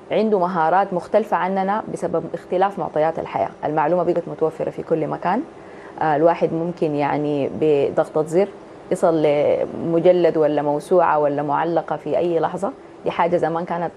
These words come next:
غير متوفرة، إحنا كنا بنمشي نبحث في مكتبات، نحاول نفتش الزول الأكثر علما. فطالما إحنا بنقدر نفهم الصفات عند الأطفال والصفات بتاعت الجيل الجديد، أنا بقدر أفهم الدور بتاعي. آم، دايما إحنا في التدريب بنوجه الأولياء الأمور والمعلمين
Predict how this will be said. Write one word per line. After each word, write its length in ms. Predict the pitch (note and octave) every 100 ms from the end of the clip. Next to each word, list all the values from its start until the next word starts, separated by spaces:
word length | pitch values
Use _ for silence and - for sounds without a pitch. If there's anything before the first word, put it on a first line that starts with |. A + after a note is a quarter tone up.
| - -
غير 120 | F#3+ A3
متوفرة، 500 | E3 D3+ D3+ D#3+ D3+
إحنا 180 | D#3+
كنا 200 | D#3 E3
بنمشي 280 | D#3 D#3 F3
نبحث 300 | E3 - E3
في 80 | D3
مكتبات، 440 | D3 - E3 - - -
نحاول 320 | - - D3+ D3+
نفتش 380 | D3 - E3
الزول 260 | D3+ D#3+ D#3+
الأكثر 360 | D3+ - - D3+
علما. 340 | E3 D#3 B2 - - - - - - - -
فطالما 460 | G3+ G#3 A#3+ B3+
إحنا 280 | A#3+ B3+ G3+ -
بنقدر 520 | F3+ A3 G#3+ G3 F3+
نفهم 360 | G#3+ - D#3 -
الصفات 480 | D3+ F3+ F3 G3+ G3
عند 180 | D#3+ D#3
الأطفال 500 | - D#3 - F3 G#3
والصفات 360 | E3 - F#3+ F#3+
بتاعت 300 | F3 D#3 D#3+
الجيل 280 | D#3+ F3 E3+
الجديد، 380 | D3+ C#3+ F#3+ G3 - -
أنا 140 | G#3 F#3+
بقدر 320 | G3 F#3 -
أفهم 260 | - E3
الدور 240 | D3 D#3 D#3+
بتاعي. 400 | D3+ C#3+ - - - - - - - - -
آم، 380 | E3 D#3+ E3 -
دايما 420 | F3+ G#3+ A3 G3
إحنا 180 | G3+ F#3+
في 120 | F3+
التدريب 760 | D#3 C#3+ D3+ D#3+ - D#3 F3 A#3 - - -
بنوجه 500 | D#3 F3+ F3+ F#3+ D3+
الأولياء 520 | D3 - D3+ D#3+ C#3+
الأمور 320 | - D#3 D#3+ D#3
والمعلمين 720 | D3 D3+ C#3+ D3+ D#3+ F#3+